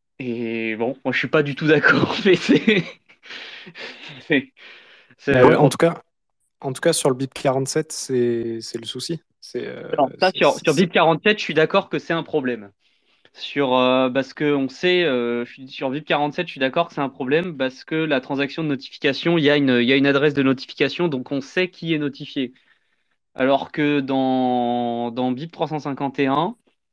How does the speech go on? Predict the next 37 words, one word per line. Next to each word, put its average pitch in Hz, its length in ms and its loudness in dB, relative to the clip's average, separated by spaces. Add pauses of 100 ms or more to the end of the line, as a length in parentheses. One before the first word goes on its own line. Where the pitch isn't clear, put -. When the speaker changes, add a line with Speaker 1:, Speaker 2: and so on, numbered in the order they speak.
(640)
Speaker 1:
euh, 123 240 0
tu 131 200 -10
sais 170 200 0
pas 190 200 2
qui 185 220 -4
est 165 60 0
notifié 160 400 -6
d'un 165 120 -2
point 151 120 -6
de 139 60 -8
vue 143 100 -16
public. 139 520 -14 (380)
Euh, 123 300 0
justement, 131 600 0
c'est, 123 400 0
c'est 120 440 0
le 131 340 0
gain 170 300 2
que 156 120 -2
tu 143 260 -2
as 156 160 4
en, 117 580 0
à 131 140 2
scanner, 156 600 0
euh, 107 200 -4
plutôt 139 380 -4
que 139 100 -6
d'utiliser 123 640 -2
une 120 180 0
adresse 123 320 0
de 123 80 -4
notification, 120 800 -4 (680)
c'est - 260 -2
que, 147 280 4
bah, 123 380 4 (360)
euh, 95 140 -20 (480)
tu, - 160 -14